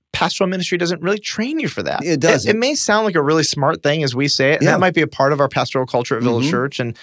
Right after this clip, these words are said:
Speaker 1: doesn't mean we're even perfect at it, because I know for a fact, not because I have a person in mind, because this is just human nature,
Speaker 2: Yeah.
Speaker 1: you and I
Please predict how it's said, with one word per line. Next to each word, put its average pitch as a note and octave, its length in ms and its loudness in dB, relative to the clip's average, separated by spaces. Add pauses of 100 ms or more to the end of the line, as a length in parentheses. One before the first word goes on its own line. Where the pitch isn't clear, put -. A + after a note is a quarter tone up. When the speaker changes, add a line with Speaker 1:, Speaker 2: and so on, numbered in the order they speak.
(240)
Speaker 1:
doesn't D#3 200 2
mean D3 120 0
we're C3+ 100 0
even A2+ 180 -2
perfect C3 420 -2
at E3 180 2
it, E3+ 100 -2
because C3 320 0
I E3+ 160 2
know E3+ 240 0
for E3+ 180 2
a E3+ 60 2
fact, - 500 -2 (260)
not D#3 180 2
because D#3+ 200 -2
I D3 80 4
have C#3+ 160 2
a B2+ 60 -2
person D3 340 -2
in D3+ 80 -2
mind, C#3+ 240 0
because B2+ 260 -4
this B2+ 140 -4
is C#3+ 80 -4
just C#3 180 -6
human C3+ 220 -4
nature, C#3 320 -2
Speaker 2:
Yeah. A#2 140 0 (180)
Speaker 1:
you F#3 280 0
and C#3+ 180 -2
I C#3+ 340 2